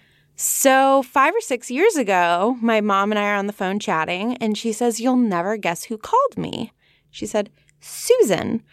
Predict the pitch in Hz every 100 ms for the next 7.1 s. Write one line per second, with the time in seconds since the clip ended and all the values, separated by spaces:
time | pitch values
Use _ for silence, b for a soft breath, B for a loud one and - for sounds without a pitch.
0 | b b 269 294 285 339 339 302 320 330
1 | 220 214 202 208 - 214 202 196 202 269
2 | - - - B B B B B - -
3 | 311 370 415 453 440 427 220 180 165 151
4 | - - 208 226 226 233 226 165 175 b
5 | b b b b 175 196 175 175 156 156
6 | 151 226 269 302 - - 254 254 247 247
7 | 254